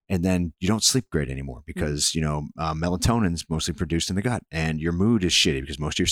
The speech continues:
Speaker 1: serotonin's produced in the gut.
Speaker 2: Mm-hmm.
Speaker 1: So a probiotic is a fantastic, uh, condition or additional add to your protocol,
Speaker 2: Mm-hmm.
Speaker 1: but you can't take it with food.
Speaker 2: Right.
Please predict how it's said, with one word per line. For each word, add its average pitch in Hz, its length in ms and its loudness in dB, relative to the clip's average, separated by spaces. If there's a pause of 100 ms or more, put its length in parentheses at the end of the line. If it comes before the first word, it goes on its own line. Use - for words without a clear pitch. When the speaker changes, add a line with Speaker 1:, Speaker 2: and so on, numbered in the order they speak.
(180)
Speaker 1:
serotonin's 82 420 0
produced 90 320 -2
in 92 80 -2
the 101 40 -2
gut. 110 220 -2 (140)
Speaker 2:
Mm-hmm. 156 220 -8 (180)
Speaker 1:
So 80 340 0 (220)
a 82 80 -6
probiotic 110 580 2
is 80 100 0
a 78 60 -2
fantastic, - 720 -2
uh, 60 140 -8
condition 80 500 0
or 80 260 0
additional 76 640 -2
add 82 320 -2
to - 80 -6
your 73 120 -4
protocol, 82 640 -2
Speaker 2:
Mm-hmm. 82 140 -10 (480)
Speaker 1:
but 82 220 0
you 82 400 -2
can't - 420 0
take 87 220 0
it - 120 -2
with 78 120 -6
food. - 560 -6
Speaker 2:
Right. 160 160 -10